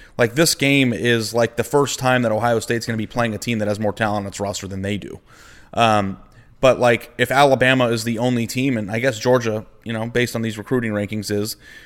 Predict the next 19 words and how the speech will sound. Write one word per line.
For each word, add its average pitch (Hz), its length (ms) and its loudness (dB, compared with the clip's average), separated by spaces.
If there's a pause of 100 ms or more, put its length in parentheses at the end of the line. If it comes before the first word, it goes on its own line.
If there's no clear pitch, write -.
(120)
um, 107 400 2 (880)
this 139 220 0
is 139 100 0
the 139 140 4
epitome 143 500 2
of 117 140 2
the 113 80 -6
sport. - 440 0 (200)
And 117 380 4
this 123 180 0
is 117 300 -4
exactly 120 600 -2
why 113 340 4
they 117 160 2
play 117 300 2
the 113 140 -2
biggest 113 320 -2
games, 147 340 -2
because 113 540 -4